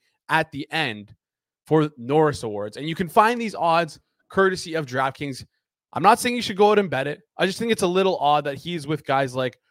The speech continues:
Drew Doughty, Jake Sanderson, Brent Burns, Mackenzie Weegar, Shane Gostisbehere. Like, I think his chances of winning are probably higher than that. One fifty-one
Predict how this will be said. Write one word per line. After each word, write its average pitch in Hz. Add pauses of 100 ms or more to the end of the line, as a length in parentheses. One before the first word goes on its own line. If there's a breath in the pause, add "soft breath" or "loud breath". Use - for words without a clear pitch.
(140)
Drew 160
Doughty, 131 (240)
Jake 170
Sanderson, 131 (280)
Brent 156
Burns, 131
Mackenzie 147
Weegar, 123
Shane 202
Gostisbehere. 127
Like, 127 (720)
I 165
think 208
his 180
chances 175
of 147
winning 160
are 131
probably 165
higher 175
than 180
that. 190
One 185
fifty-one 147